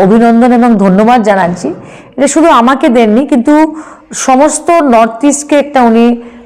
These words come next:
ভালো মেসেজ দিয়েছেন। এছাড়া, উম, আপনারা দেখতে পেরেছেন যে কয়েক মাস আগে একটা উইমেন্স রিজার্ভেশন বিল পার্লামেন্টে এসছে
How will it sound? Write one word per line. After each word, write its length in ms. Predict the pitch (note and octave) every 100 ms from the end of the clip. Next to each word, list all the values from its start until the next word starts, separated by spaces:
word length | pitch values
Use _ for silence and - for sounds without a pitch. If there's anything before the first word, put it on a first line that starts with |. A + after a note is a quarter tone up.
| -
ভালো 300 | F3 G3+ B3
মেসেজ 500 | A#3 G3 F#3 A#3 A3+
দিয়েছেন। 440 | F#3+ G3+ F#3 - C4 - - - - -
এছাড়া, 680 | A#3+ D4 - C#4 C#4 D#4 F4 - -
উম, 300 | G3+ G3 F#3+ F#3+
আপনারা 380 | A3 G#3+ C#4
দেখতে 320 | C4+ B3 B3 D#4+
পেরেছেন 440 | D4+ B3+ - B3 F4+ - - - -
যে 140 | A3 A#3+ A#3+ A#3+ B3 B3
কয়েক 220 | C4 C#4 C4
মাস 260 | B3+ B3+
আগে 280 | D4 C4 D4
একটা 260 | C#4+ C#4+ C#4
উইমেন্স 540 | A3 A3+ D4 D4 G#3
রিজার্ভেশন 720 | G3+ G3+ A#3+ B3+ B3+ C#4+ B3+
বিল 240 | G3 A3 A#3
পার্লামেন্টে 640 | F#3+ E3+ F#3 G3 F#3+ G3
এসছে 380 | C#3+ - -